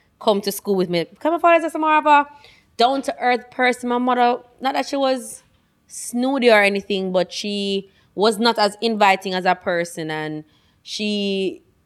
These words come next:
you know, looked the part of whatever people wanted their mommies to look like. But my dad was just such a loving, warm person, very relaxed. Doesn't speak standard English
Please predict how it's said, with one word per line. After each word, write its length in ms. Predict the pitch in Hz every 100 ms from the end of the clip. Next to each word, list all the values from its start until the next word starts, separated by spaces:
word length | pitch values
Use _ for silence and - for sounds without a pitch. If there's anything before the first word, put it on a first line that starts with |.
| -
you 160 | 208 233
know, 260 | 226 240 190
looked 460 | 214 277 277 -
the 100 | 247
part 460 | 262 277 226 202 -
of 340 | 190 185 170 -
whatever 720 | - 202 220 220 190 175 165
people 320 | - 190 185
wanted 340 | 175 175 175 170
their 420 | 170 165 165 -
mommies 340 | 175 180 175 170
to 100 | 180
look 200 | 175 175
like. 300 | 170 160 175 - - - _ -
But 220 | 214 208
my 220 | 214 214
dad 640 | 196 208 208 208 220 214 196 247
was 80 |
just 140 | 277 277
such 120 | -
a 80 | 254
loving, 460 | 214 226 220 233 214 190
warm 460 | 202 220 220 220 214
person, 560 | - 220 220 220 208 180
very 260 | 196 208 208 208
relaxed. 840 | 202 185 - - - - - - _ _ - - _ _ _ _ _ _ _ _ _ -
Doesn't 320 | 220 202 226
speak 340 | - 233 196
standard 420 | - 214 208 202 202
English 320 | 202 202